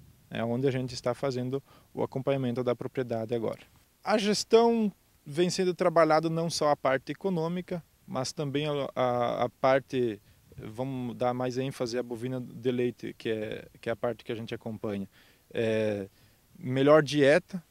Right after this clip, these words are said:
para os animais, ah, um melhor planejamento na hora de plantar, o que plantar em cada lugar, que quantidade necessária, mínima para, para manter os animais, enfim. E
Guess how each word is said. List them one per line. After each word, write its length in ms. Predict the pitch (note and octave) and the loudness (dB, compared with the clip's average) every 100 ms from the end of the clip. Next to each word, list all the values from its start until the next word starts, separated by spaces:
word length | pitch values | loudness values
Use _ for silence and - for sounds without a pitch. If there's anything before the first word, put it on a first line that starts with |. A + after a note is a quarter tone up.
| - | -6
para 140 | A2 | -6
os 80 | G#2+ | -4
animais, 540 | A2+ A2+ C3 D#3 - _ _ _ | -4 -2 -2 -4 -8 _ _ _
ah, 340 | - A#2 A2 A2+ | -4 0 2 0
um 140 | A2 | -2
melhor 280 | A2+ C3 C#3+ | 2 6 6
planejamento 800 | D#3+ D3 C3+ C#3+ B2+ D3+ F3 D#3 A#2+ | 4 -2 0 0 0 -2 -2 -6 -6
na 160 | B2 B2 | -4 2
hora 220 | C3 C3+ | 2 2
de 100 | B2+ | -2
plantar, 460 | - B2 A#2 C3 C#3+ | -4 -6 -2 0 0
o 80 | |
que 180 | - - | 0 -6
plantar 540 | F3 C#3 A#2+ - C3+ D3 | -6 -4 -4 -2 -2 -2
em 220 | C3+ A#2 | -8 -10
cada 340 | - B2 B2 | -2 0 0
lugar, 500 | A2+ G#2+ A2 B2+ D3 - | -4 -6 -2 0 0 -4
que 100 | - | -14
quantidade 640 | - C3 - A#2+ C3 D3+ C#3+ | -6 -6 -4 0 2 2 0
necessária, 680 | B2+ - A#2+ - B2 B2+ | -6 -6 -6 -2 0 0
mínima 480 | A#2+ B2 D#3+ D#3 B2 | -2 -4 -2 -2 -4
para, 380 | - A#2 A2+ - - | -4 -2 -2 -4 -4
para 160 | A2+ A2+ | -4 -4
manter 400 | A#2 A#2 A2+ A#2+ | -4 -6 -4 -4
os 80 | A#2+ | -4
animais, 500 | B2 A#2+ A#2 D3 - - - _ | -6 -6 -6 -6 -8 -16 -20 _
enfim. 320 | D#3+ F3+ B2+ G#2 - - - | -8 -4 -4 -6 -14 -20 -8
E 320 | G#3 C4 F4 | -2 4 2